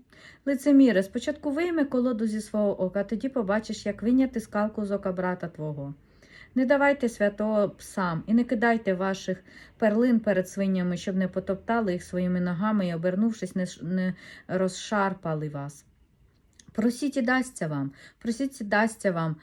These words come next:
шукайте і знайдете, стукайте і відчинять вам. Адже кожний, хто просить, отримує, а хто ш-, ш-, шукає, знаходить.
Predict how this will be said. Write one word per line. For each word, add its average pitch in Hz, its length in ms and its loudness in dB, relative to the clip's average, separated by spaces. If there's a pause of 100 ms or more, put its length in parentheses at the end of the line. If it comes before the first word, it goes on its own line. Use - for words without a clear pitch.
(160)
шукайте 269 580 2
і 240 60 6
знайдете, 175 640 0
стукайте 208 600 0
і 208 60 0
відчинять 220 720 2
вам. 156 240 -2
Адже 233 260 0
кожний, 277 460 2
хто 220 180 -4
просить, 277 460 -2
отримує, 208 600 0 (360)
а 226 140 2
хто 277 420 2
ш-, 247 300 -2
ш-, 214 440 -2
шукає, 262 540 0
знаходить. 196 760 0